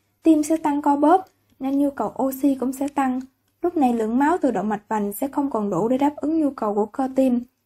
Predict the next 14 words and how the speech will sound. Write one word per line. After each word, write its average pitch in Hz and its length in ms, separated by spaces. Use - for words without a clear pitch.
dẫn 220 200
đến 285 180
thiếu 330 180
máu 330 240
cục 202 180
bộ, 170 280
và 220 100
sẽ 240 180
gây 277 280
ra 262 160
cơn 262 240
đau 262 140
thắt 294 160
ngực. 220 160